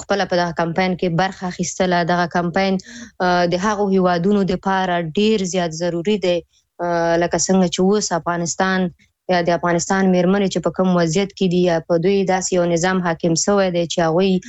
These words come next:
ا، م، په خپل دغه درې کلنه دوره کې چې دوی، ا، حاکمان شوي دي په افغانستان کې، ټول هغه توجه یې ښځو ته ده او، او غواړي چې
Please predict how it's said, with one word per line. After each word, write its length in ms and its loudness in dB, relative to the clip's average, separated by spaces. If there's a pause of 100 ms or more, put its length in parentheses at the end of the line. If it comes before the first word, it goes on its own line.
(360)
ا، 500 2 (140)
م، 300 0
په 100 -4
خپل 340 0
دغه 220 0
درې 200 -2 (100)
کلنه 320 0
دوره 340 0
کې 200 -4 (100)
چې 120 -2 (440)
دوی، 240 2 (180)
ا، 300 2
حاکمان 500 -2
شوي 340 0
دي 100 0
په 120 -2
افغانستان 560 -2
کې، 120 -2 (100)
ټول 280 2
هغه 200 -2
توجه 480 0
یې 140 0
ښځو 260 -2
ته 140 0
ده 180 2
او، 60 0 (440)
او 100 2 (120)
غواړي 400 0 (100)
چې 120 2